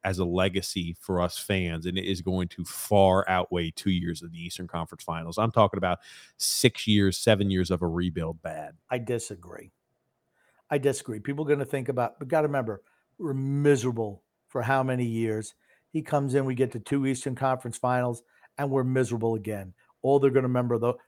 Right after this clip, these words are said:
Speaker 2: "Oh, remember those two years where if we got that break and Brock Nelson didn't take that penalty and he did this, we would have won two Stanley Cup."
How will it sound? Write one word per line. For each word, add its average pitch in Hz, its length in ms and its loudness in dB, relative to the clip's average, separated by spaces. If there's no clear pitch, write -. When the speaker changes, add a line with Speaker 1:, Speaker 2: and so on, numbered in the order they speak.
Speaker 2:
"Oh, 165 420 0
remember 175 320 -2
those 247 280 6
two 240 220 2
years 247 380 6
where 202 320 8
if 160 140 8
we 277 140 8
got 262 240 8
that 247 260 10
break 240 400 8
and 180 140 2
Brock 240 340 6
Nelson 262 540 6
didn't 254 260 -4
take 247 240 6
that 240 260 4
penalty 247 460 4
and 226 100 4
he 302 100 4
did 294 160 2
this, 262 220 2
we 269 160 8
would 254 180 12
have 214 120 12
won 240 320 6
two 370 260 12
Stanley 349 380 4
Cup." 339 240 2